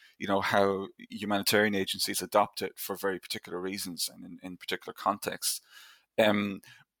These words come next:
but I, I'm always, uh, just uncomfortable about the idea that there is no, that this is without precedent. And I think, you know, Moyne talks about the forties, you know, and, you know, but that, that legacy and, and,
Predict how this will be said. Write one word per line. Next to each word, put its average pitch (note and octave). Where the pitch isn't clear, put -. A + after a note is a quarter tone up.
but B2
I, A#2
I'm A#2
always, C3
uh, A2
just -
uncomfortable G#2+
about G#2
the G2
idea F#2+
that -
there F#2
is -
no, F#2+
that -
this A2
is -
without G#2+
precedent. -
And G#2
I B2
think, C3
you A#2+
know, A2+
Moyne A2
talks -
about -
the -
forties, G2+
you F#2
know, F#2+
and, F#2+
you G#2+
know, F#2+
but G#2+
that, B2+
that -
legacy A2+
and, G2+
and, G2